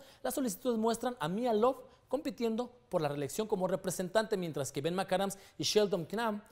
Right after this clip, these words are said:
buscarán retarla de, retirarla del cargo y ya comenzaron con sus campañas. Chris Stewart también llevó su aplicación de registro para la reelección y estará enfrentando a los demócratas Randy Hopkins en Shireen Gorbani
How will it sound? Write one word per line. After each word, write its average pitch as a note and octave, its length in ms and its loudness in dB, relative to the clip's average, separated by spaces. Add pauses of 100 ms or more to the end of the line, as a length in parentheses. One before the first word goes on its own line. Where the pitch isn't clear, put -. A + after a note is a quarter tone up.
(260)
buscarán D#3 460 -2
retarla F#3+ 540 0 (380)
de, - 240 -4
retirarla D3 460 0
del C#3 120 -2
cargo C3 320 0 (240)
y D3+ 60 -12
ya D3 120 0
comenzaron D3 400 -4
con C3+ 120 -10
sus A#2+ 120 -10
campañas. C3 420 -6 (160)
Chris - 240 0
Stewart G3+ 480 2 (240)
también F3+ 380 0
llevó G3+ 220 2
su A3 200 -4 (200)
aplicación D#3+ 520 -2
de F#3 80 0
registro F#3+ 480 -2 (100)
para A#3 260 4
la F#3 160 2
reelección E3+ 560 0
y B3+ 60 -2
estará B3+ 240 0
enfrentando A3+ 560 0 (200)
a D3+ 80 -4
los D#3 140 2
demócratas G3+ 560 0
Randy G3 460 0
Hopkins G3+ 480 0 (240)
en G#3 160 -6 (120)
Shireen F3 560 0
Gorbani D3+ 560 -2